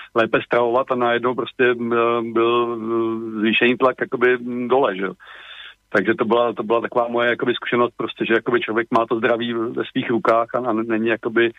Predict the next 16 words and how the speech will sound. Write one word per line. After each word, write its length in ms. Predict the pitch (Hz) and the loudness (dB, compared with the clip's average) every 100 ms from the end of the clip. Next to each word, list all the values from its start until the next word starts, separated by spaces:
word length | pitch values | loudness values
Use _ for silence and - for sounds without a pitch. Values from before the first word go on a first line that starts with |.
| - - - _ 120 | -12 -20 -20 _ -6
eh, 580 | 117 113 113 113 113 113 113 117 113 113 | 0 2 2 2 2 0 0 -2 0 0
nutno 520 | 113 - 123 123 117 110 - | 0 0 2 2 2 0 0
<laughs> 160 | 131 117 | 0 2
dávat 300 | 113 110 117 - | 2 2 -2 -2
tu 140 | 120 | -4
tedy, 400 | 110 123 117 120 | 0 2 2 2
ehm, 720 | 139 113 113 113 117 113 110 110 - - - - - - _ | 2 2 2 0 -2 -2 -4 -6 -8 -16 -16 -16 -18 -20 _
eh, 520 | 135 117 107 107 107 107 | -4 0 2 4 2 0
tu 120 | - | 0
odpovědnost 640 | 127 - 123 113 113 120 - | 0 2 2 2 2 0 0
na, 60 | |
na, 160 | 127 120 101 | 0 -2 -2
na, 160 | 110 117 | -2 0
na 160 | 110 | -2
ty, 320 | 104 123 120 123 | 0 0 0 0
eh, 200 | 110 | 0